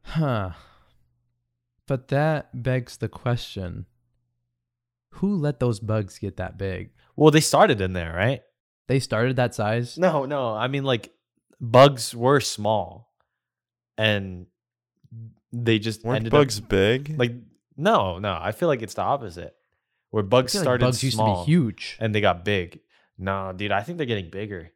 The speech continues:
Speaker 1: No, no. I think they're, I think, I think it's the other way around.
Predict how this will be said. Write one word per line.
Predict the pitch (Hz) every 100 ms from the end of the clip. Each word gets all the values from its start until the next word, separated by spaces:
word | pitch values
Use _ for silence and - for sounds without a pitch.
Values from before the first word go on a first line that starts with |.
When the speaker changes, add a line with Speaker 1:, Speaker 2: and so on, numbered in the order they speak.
| -
Speaker 1:
No, | 101 101 117 95
no. | 95
I | 98 98
think | 175 143
they're, | 101 101
I | 104
think, | 156 131 - -
I |
think | 120 135
it's | -
the | 110
other | 101
way | 92
around. | 87 95 123 98 120